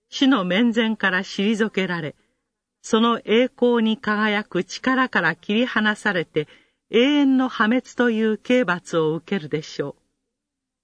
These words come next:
かの日、主が来られるとき、主はご自分の聖なる者たちの間で崇められ、また、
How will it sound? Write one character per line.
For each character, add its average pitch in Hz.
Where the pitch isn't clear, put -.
か 208
の 170
日、 -
主 -
が 214
来 -
ら 208
れ 202
る 160
と 151
き、 -
主 -
は 220
ご 190
自 220
分 240
の 220
聖 285
な 226
る 190
者 190
た 190
ち -
の 170
間 196
で 180
崇 175
め 190
ら 180
れ、 143
ま 208
た、 233